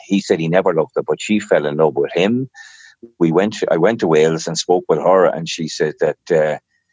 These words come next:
she was in love with this guy she met online, and his name was Colin Whelan, and we showed her a picture, and she says, "That's him."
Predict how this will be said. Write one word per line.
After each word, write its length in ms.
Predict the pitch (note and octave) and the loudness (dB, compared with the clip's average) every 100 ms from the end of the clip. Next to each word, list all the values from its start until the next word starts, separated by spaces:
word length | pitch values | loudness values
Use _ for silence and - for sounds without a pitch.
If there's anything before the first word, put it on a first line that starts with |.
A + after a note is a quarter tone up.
| _ | _
she 220 | - F#2 - | -10 -10 -8
was 200 | F2 E2 | -4 -2
in 100 | F2 | 0
love 180 | A#2+ A2 | 0 0
with 100 | F2+ | -2
this 180 | F2 | -2
guy 240 | - F2+ F#2 | 2 2 2
she 140 | - | -2
met 200 | F2 G#2 | 0 2
online, 540 | G2+ E2 F2 G#2 G#2 - | 2 2 2 2 2 -2
and 220 | - G2 F2+ | -2 -2 -2
his 100 | F2 | -2
name 160 | F#2+ | 0
was 160 | F#2 E2 | 0 -2
Colin 400 | - F#2 F2+ E2 | -2 0 0 0
Whelan, 380 | F#2+ G#2+ A2 G2+ - | 0 2 2 0 -2
and 380 | F2 E2+ E2 D#2 E2 | -2 0 -2 -4 -8
we 80 | E2 | -8
showed 220 | - F#2 E2 | 0 0 0
her 60 | |
a 40 | D#2 | -2
picture, 300 | F2+ - F2 | -4 -4 -6
and 80 | |
she 140 | D#2+ D#2+ | -6 -8
says, 200 | D2+ - | -10 -2
"That's 240 | F2 - - | 0 0 -2
him." 320 | F#2+ A#2+ | 0 0